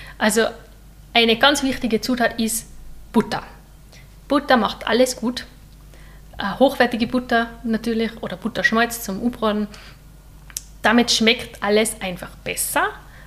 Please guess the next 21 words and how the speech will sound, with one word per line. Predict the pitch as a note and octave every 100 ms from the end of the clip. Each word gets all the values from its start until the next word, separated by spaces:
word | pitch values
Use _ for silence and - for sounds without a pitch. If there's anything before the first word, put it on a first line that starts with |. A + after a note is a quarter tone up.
| -
Ähm, | A3 F#3 G3
Fette, | - A#3 - G#3+
haben |
wir | G#3+
gesagt, | G#3 G#3 G#3 -
ist | G#3+
ja | F#3+
wichtig | A3 G#3+ G#3
für | G#3
die | G#3
Sättigung, | - C4 B3+ A3+ A3 G#3+
fürs | G#3 G3+ - - - -
Energielevel. | G3+ G3 - C4 A#3+ A3 A#3 A#3 - - - -
Ähm, | G3+ G3 G3 G3 F#3+ - - - - -
auf | A3
Butter | - B3 A3
könnte | A3 G#3 G3
ich | A3
nie | A#3
verzichten. | A3+ G3 G#3 G3+ - C4 C#4 - - -
Äh, | - G#3 G3+